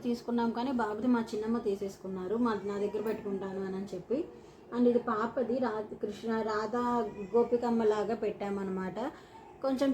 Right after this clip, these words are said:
చూడడానికి ఏజ్ పెద్దదిలా అనిపిస్తుంది, but మాకైతే చాలా బాగా నచ్చేసింది. మేము ఇది పా-, వేణుగోపాల స్వామి టెంపుల్ దగ్గర తీసుకున్నాము, అక్కడ వన్ ఫిఫ్టీ కాస్ట్ చెప్పారు. నాకైతే అక్కడ కొంచెం ఎక్కువ అనిపించింది, ఇది ఫోటో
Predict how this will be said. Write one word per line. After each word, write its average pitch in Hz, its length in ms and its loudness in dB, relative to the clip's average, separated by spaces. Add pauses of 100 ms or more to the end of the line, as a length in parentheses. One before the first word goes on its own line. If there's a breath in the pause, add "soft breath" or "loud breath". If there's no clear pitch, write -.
చూడడానికి 262 400 4
ఏజ్ 247 280 8
పెద్దదిలా 226 520 0
అనిపిస్తుంది, 214 600 0
but 262 260 0 (180)
మాకైతే 233 460 0 (140)
చాలా 208 260 0
బాగా 220 280 -2
నచ్చేసింది. 208 760 0 (440 loud breath)
మేము 262 280 2
ఇది 247 180 4 (160)
పా-, 233 240 2 (140)
వేణుగోపాల 247 600 4
స్వామి 240 380 2 (120)
టెంపుల్ 220 320 2
దగ్గర 220 240 0
తీసుకున్నాము, 208 720 0
అక్కడ 214 180 -4 (220)
వన్ 226 180 4
ఫిఫ్టీ 240 300 -4
కాస్ట్ - 420 -2
చెప్పారు. 202 460 -2 (460 loud breath)
నాకైతే 247 300 0
అక్కడ 247 200 0
కొంచెం 240 320 2 (220)
ఎక్కువ 233 300 2
అనిపించింది, 214 580 2 (160)
ఇది 240 240 6
ఫోటో 226 220 0